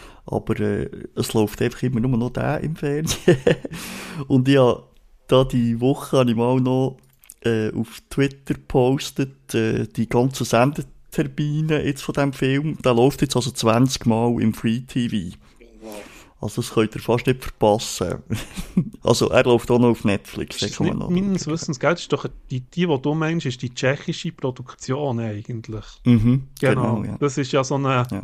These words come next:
Speaker 2: Ära von tschechischen Filmen, die dort sehr besonders noch, äh, gedreht sie worden, ja. Und auch ihre Daseinsberechtigung haben, qualitativ. Ja.
Speaker 1: Ja,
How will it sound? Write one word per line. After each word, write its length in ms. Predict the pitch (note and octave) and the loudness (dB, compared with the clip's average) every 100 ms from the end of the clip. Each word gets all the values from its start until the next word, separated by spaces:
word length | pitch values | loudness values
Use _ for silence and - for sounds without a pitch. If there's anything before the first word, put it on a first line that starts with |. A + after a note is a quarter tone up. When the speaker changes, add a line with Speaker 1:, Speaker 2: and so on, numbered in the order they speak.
| - - | -12 0
Speaker 2:
Ära 580 | B2+ B2+ C3+ C#3+ C#3 | 2 4 4 4 2
von 240 | C3+ C3 B2+ | 0 -4 -6
tschechischen 580 | - C3+ - C#3+ - B2+ | -4 -4 -4 -10 -8 -8
Filmen, 460 | - B2 C3+ C3+ | -4 -4 -2 -4
die 140 | B2+ B2 | -4 -4
dort 200 | A#2+ B2 | -4 -6
sehr 180 | - C3 | -4 -6
besonders 640 | B2+ - B2+ C3+ C#3+ C3 - | -4 -4 -4 -2 -4 -6 -2
noch, 340 | C3 B2+ B2+ - _ _ _ _ _ _ | 2 2 0 -8 _ _ _ _ _ _
äh, 200 | C3 B2 | -2 -2
gedreht 460 | B2+ B2 A#2 C#3 - | -2 -2 0 -2 -4
sie 160 | D#3+ | -6
worden, 380 | D3 A#2 G#2 A2 | -2 -2 -2 -4
ja. 260 | G#2+ G#2+ B2+ B2+ _ _ | -4 -4 -8 -10 _ _
Und 340 | B2+ B2 - - _ _ _ _ _ _ _ _ _ _ | -8 -8 -14 -20 _ _ _ _ _ _ _ _ _ _
auch 160 | C3+ A#2 | -2 2
ihre 180 | A2+ | 2
Daseinsberechtigung 1200 | A2 A2+ A#2+ C3+ B2+ - C#3 C3+ - - - D3 D3 | 0 0 -2 -4 -14 -4 -2 -2 -6 -12 -6 -4 -2
haben, 240 | D#3 A#2+ | -4 -6
qualitativ. 1040 | B2 C#3 B2 B2+ C3+ B2+ - C3+ B2 - _ _ _ _ _ _ _ _ - | -8 -6 -6 -6 -8 -10 -8 -8 -8 -18 _ _ _ _ _ _ _ _ -16
Ja. 260 | - B2 C#3+ - _ | 0 0 0 -4 _
Speaker 1:
Ja, 600 | A2 G#2+ A2 A#2 G2+ | -10 -6 -4 -2 -4